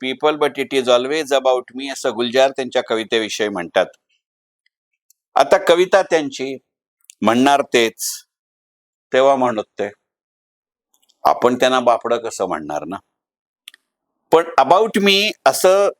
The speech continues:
जसं त्यांच्या कवितेविषयी स्वतः गुलजारना वाटतं ना, त्याच वेळी त्यांच्या प्रत्येक कवितेविषयी स्वतंत्रपणे अनेक वाचक, रसिक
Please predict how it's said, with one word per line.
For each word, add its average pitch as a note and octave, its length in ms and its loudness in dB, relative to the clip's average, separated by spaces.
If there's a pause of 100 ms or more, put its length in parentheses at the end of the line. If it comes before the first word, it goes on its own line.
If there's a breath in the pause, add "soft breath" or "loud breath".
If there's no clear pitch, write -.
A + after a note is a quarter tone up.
(220)
जसं B2 320 2
त्यांच्या C#3 420 -2
कवितेविषयी D#3+ 840 -6
स्वतः D3 300 0
गुलजारना B2+ 580 -4
वाटतं B2 400 -2
ना, F#2+ 120 -10 (1120)
त्याच C#3+ 320 4
वेळी D3+ 180 4
त्यांच्या D3 340 -2
प्रत्येक D#3+ 680 -4
कवितेविषयी C3 880 -2
स्वतंत्रपणे B2 920 -2 (380)
अनेक A#2 340 -4
वाचक, A#2 640 -2
रसिक G2 720 -8